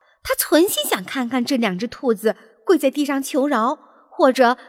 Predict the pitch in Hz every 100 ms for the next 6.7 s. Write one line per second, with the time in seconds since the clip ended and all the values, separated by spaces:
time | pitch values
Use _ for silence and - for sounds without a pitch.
0 | - 359 330 320 294 202 277 320 - 226
1 | 294 339 247 233 214 320 277 - 269 233
2 | _ _ _ _ _ _ _ _ _ _
3 | 277 240 - 185 185 214 _ _ _ _
4 | _ _ 254 262 240 330 339 - 339 247
5 | 233 233 359 359 381 247 214 294 - 381
6 | 247 - 320 330 _ _